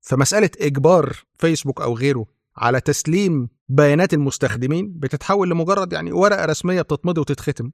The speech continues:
مش معركة بقى قضائية الحكومة محتاجة تخوضها في دولة تانية وتخضع لقوانينها. وبكده بتتسد آخر ثغرة، لا موبايلك يقدر يهرب من المراقبة،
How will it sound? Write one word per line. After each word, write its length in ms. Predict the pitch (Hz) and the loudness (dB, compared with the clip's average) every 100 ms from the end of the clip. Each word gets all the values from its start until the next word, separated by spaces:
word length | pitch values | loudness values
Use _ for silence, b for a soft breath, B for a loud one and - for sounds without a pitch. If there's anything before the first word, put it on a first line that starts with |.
| - | -2
مش 180 | 143 - | 0 4
معركة 360 | 156 151 185 | 4 4 4
بقى 220 | 160 170 147 | 2 0 -2
قضائية 480 | - 147 151 175 | -2 -2 0 0
الحكومة 360 | 147 - 180 170 | -2 -4 -4 -2
محتاجة 320 | 151 - 175 | -2 -4 -4
تخوضها 400 | 147 175 165 160 | -4 -4 -4 -4
في 140 | - 143 | -2 0
دولة 280 | 165 170 135 | 0 0 -2
تانية 380 | 135 131 120 - | -4 -6 -8 -12
وتخضع 380 | 131 131 131 123 | -10 -8 -4 -4
لقوانينها. 600 | 110 - 113 117 110 104 _ | -4 -6 -6 -4 -6 -8 _
وبكده 380 | 240 285 254 226 | 0 2 2 2
بتتسد 720 | 180 160 165 165 - 185 156 143 | 0 0 0 -2 0 -2 -2 -4
آخر 420 | 143 147 - 120 | -2 -4 -4 -8
ثغرة، 400 | - 107 - - - | -6 -6 -6 -10 -4
لا 200 | 113 143 | 2 4
موبايلك 580 | 170 151 156 143 107 _ _ - | 4 4 2 0 -6 _ _ -8
يقدر 360 | 131 156 131 120 | -4 -2 -2 -2
يهرب 300 | 139 139 123 | 0 0 -2
من 120 | 123 | -2
المراقبة، 380 | 117 139 190 | -2 -2 -4